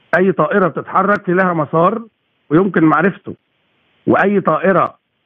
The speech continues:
بمعرفة تركيبتها وتكوينها، ها، نعرف إن دي من أين، أين صنعت ومن أين تحركت. يا سيدتي، ده هناك تعمية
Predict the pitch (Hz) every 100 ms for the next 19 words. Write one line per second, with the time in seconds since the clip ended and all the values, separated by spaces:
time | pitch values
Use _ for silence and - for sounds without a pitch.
0 | _ - 123 151 151 147 208 175 113 _
1 | _ - 147 - 160 180 170 135 143 -
2 | 165 202 196 240 - _ _ _ _ -
3 | 156 254 - 151 202 208 160 160 143 180
4 | 202 165 180 190 185 - 196 220 196 185
5 | 175 220 131 - _ _ _ _ _ _
6 | _ _ _ 127 151 156 202 233 214 -
7 | 165 175 214 - _ _ _ _ _ _
8 | _ _ _ _ _ - 143 139 156 214
9 | 233 175 185 165 151 190 226 - 143 160
10 | 226 233 185